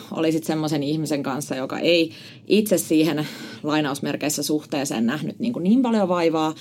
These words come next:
et sitten itelle tavallaan niin kuin jäi se kaikki stressi siitä. Ja tota, se ehkä, mikä sitten siitä tilanteesta teki niin kuin vielä raskaamman itselleni, oli sit tavallaan se, että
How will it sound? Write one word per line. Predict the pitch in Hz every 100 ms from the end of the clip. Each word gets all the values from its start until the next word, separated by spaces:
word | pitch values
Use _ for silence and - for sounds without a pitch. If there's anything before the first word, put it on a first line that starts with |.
| - - - -
et | 147
sitten | 156 - -
itelle | 165 160 147
tavallaan | 147 127 117 110 123
niin | 120
kuin | 110
jäi | 113 117
se | 107
kaikki | 104 120 -
stressi | - 147 147 -
siitä. | - 107 113 139 - - - - -
Ja | 160 175 180
tota, | 175 165 - 165 -
se | 151 - 185
ehkä, | 190 190 190 175 156 -
mikä | 156 170 170 165
sitten | 190 190 196
siitä | 196 170 156
tilanteesta | 196 220 185 160 156
teki | 151 156
niin | 156 156
kuin | 151 151 147 151
vielä | 170 170 156 147 - -
raskaamman | - 151 180 185 - 160 147 143 139
itselleni, | 156 165 156 143 139 135
oli | 135
sit | 151 -
tavallaan | 139 135 135 131 135
se, | 139 151 139 131
että | - - 120